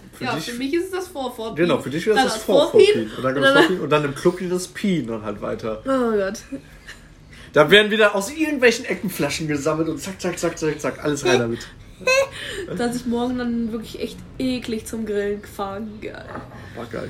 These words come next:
Speaker 1: Grillen.
Speaker 2: Hm. Ja, das ist eine ganz eklige Habit, Alter. Mir ist auch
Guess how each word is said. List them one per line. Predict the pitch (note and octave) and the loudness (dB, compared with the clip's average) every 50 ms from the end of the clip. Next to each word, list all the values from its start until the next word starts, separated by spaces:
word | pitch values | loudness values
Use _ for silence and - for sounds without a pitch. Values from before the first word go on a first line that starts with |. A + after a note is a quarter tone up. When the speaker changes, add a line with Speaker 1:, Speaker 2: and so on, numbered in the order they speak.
| - - | -10 -10
Speaker 1:
Grillen. | - - - - - - | -10 -10 -10 -10 -12 -10
Speaker 2:
Hm. | A#3 G#3 G#3 G3+ G3 F#3+ F#3+ F#3 F3+ F3+ F3+ F3+ F3+ F3+ F3+ F3+ G#3+ - - - - - - - - - | -8 -8 -8 -8 -8 -10 -10 -10 -10 -10 -10 -10 -10 -10 -10 -12 -10 -10 -12 -12 -12 -16 -18 -16 -8 -2
Ja, | G#3 G3+ G3+ F#3+ F#3+ F#3+ F#3+ F#3+ G3 G3 | -2 0 0 0 -2 -2 -2 -2 -2 -4
das | G#3 G#3+ G#3+ | -4 -6 -8
ist | - - | -10 -8
eine | G#3+ G#3 G3+ | -8 -6 -6
ganz | G3+ G3 G3 - | -6 -8 -8 -10
eklige | - G#3+ G#3 - A3 G3+ G3+ G3+ G3 | -10 -10 -8 -8 -6 -6 -6 -6 -4
Habit, | G3 G3 G3 G3 G3+ F#3+ - | -6 -8 -6 -6 -8 -8 -8
Alter. | F#3+ G3 G3 - G#3 G3+ G3+ G#3 - - - - - - | -10 -10 -8 -8 -8 -8 -8 -10 -12 -16 -20 -16 -6 -4
Mir | A#3+ B3+ | -2 0
ist | A#3+ | 0
auch | D4+ | 2